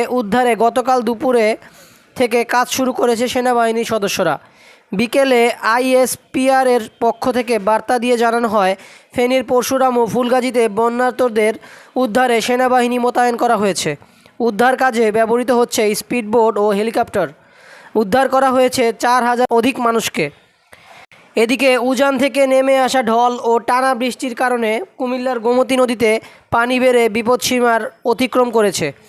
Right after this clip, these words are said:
এতে কুমিল্লায় বড় ধরনের বন্যার আশঙ্কা দেখা দিয়েছে। কয়েক হাজার হেক্টর এলাকার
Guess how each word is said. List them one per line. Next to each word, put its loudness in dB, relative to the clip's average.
এতে 2
কুমিল্লায় 2
বড় 2
ধরনের 2
বন্যার 0
আশঙ্কা 0
দেখা 0
দিয়েছে। -2
কয়েক 2
হাজার 2
হেক্টর 2
এলাকার 0